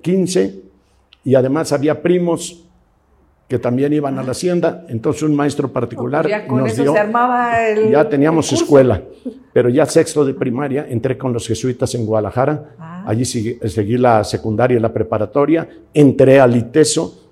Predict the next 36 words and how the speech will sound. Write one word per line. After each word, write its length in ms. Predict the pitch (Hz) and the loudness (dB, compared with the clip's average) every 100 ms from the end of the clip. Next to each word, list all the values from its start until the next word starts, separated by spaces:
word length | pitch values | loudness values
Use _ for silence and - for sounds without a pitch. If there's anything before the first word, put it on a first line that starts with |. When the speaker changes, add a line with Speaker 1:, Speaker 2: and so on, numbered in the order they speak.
| _ | _
Speaker 2:
Sí. 200 | _ - | _ -2
Speaker 1:
pero 360 | 127 139 143 - | 2 4 2 -2
en 120 | 120 | -4
aquel 280 | 113 127 131 | -4 -2 -2
tiempo 320 | - 135 139 | 2 0 0
la 120 | 131 117 | -2 -2
Secretaría 600 | 104 101 104 110 120 127 | -4 -6 -4 0 2 2
de 60 | |
Educación 640 | 123 120 120 - 131 127 - - - | 0 -2 -6 -2 0 -2 -8 -20 -10
no 360 | - 123 170 156 | 0 4 4 2
aceptó 720 | 151 131 - - 139 104 - - | 0 -4 -4 0 0 0 -8 -4
la 140 | 113 | -2
Escuela 600 | 113 - - 160 - 180 | -2 -4 0 4 4 0
de 100 | - | -2
Derecho 560 | 110 110 120 127 156 98 _ | -4 -2 -4 -6 -10 -12 _
del 220 | 113 107 95 | -6 -6 -6
iteso. 440 | 95 104 98 147 | -6 -6 -6 -10
Speaker 2:
Mm. 320 | 131 117 71 - _ _ _ - | -14 -16 -20 -20 _ _ _ -4
Speaker 1:
Y 440 | 127 143 - - - - _ _ _ _ _ _ - | 2 4 2 -4 -20 -20 _ _ _ _ _ _ -12
Speaker 2:
¿Y 100 | 226 | -8
por 240 | 285 277 | -4 -4
qué, 280 | - 302 - | -2 -4 -4
por 240 | 277 269 269 | -6 -6 -8
qué? 840 | 330 311 294 254 233 214 208 208 - - _ _ _ | -8 -4 0 0 2 -2 -6 -12 -18 -20 _ _ _
Speaker 1:
Pues 300 | - 170 - - | -4 -4 -4 -4
había 240 | 156 202 | 0 0
Speaker 2:
¿Es 60 | 185 | 0
Speaker 1:
cuestiones 560 | 160 - 160 160 160 | -4 0 2 2 0
Speaker 2:
como 120 | - | 0
Speaker 1:
con 40 | 143 | 0
Speaker 2:
que 40 | |
Speaker 1:
las 140 | 139 143 | 0 -2
universidades 720 | 127 127 110 127 123 139 143 | -2 0 0 0 0 2 2
de 60 | - | 2
allá. 20 | 113 | 2
Speaker 2:
ideológico? 440 | 131 160 - 427 | 0 -2 -6 -10